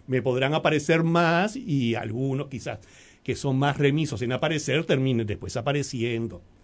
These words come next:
pero, pero ya. Este, y entonces, claro, a nivel casero también, uno que podría hacer, si quisiera un poco más de color, ¿qué es lo que puede hacer? Claro, prolongarlo más, no, porque al final se me terminaría concentrando demasiado.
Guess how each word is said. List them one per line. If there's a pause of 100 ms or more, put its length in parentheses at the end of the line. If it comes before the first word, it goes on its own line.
(200)
pero, (520)
pero
ya. (680)
Este, (960)
y
entonces,
claro,
a
nivel
casero
también,
uno
que
podría
hacer,
si
quisiera
un
poco
más
de
color,
¿qué
es
lo
que
puede
hacer?
Claro, (260)
prolongarlo
más, (480)
no,
porque
al
final
se
me
terminaría
concentrando
demasiado.